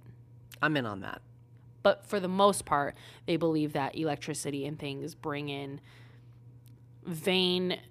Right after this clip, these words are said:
Speaker 2: you know, vanity and pride, and so they, they reject it as much as they can.
Speaker 1: I mean, are they wrong?
Speaker 2: No, I don't think they are wrong.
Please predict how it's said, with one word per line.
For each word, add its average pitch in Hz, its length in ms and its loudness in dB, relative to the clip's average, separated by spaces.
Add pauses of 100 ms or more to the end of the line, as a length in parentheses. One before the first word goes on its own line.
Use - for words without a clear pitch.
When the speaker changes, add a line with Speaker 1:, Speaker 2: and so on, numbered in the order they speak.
(100)
Speaker 2:
you 208 140 0
know, 170 140 4
vanity 175 680 4
and 151 120 -2
pride, 165 480 8
and 147 160 -6
so 160 240 -2
they, 156 300 -4 (120)
they 208 200 8
reject 285 420 8
it 311 80 2
as 190 120 0
much 180 200 2
as 160 60 -8
they 139 80 -4
can. 123 440 -2
Speaker 1:
I - 40 -4
mean, 147 160 -2
are 151 240 6
they 160 160 2
wrong? 131 340 0 (520)
Speaker 2:
No, 214 440 8
I 170 120 8
don't 330 140 8
think 330 140 4
they 311 120 6
are 311 180 10
wrong. 120 360 2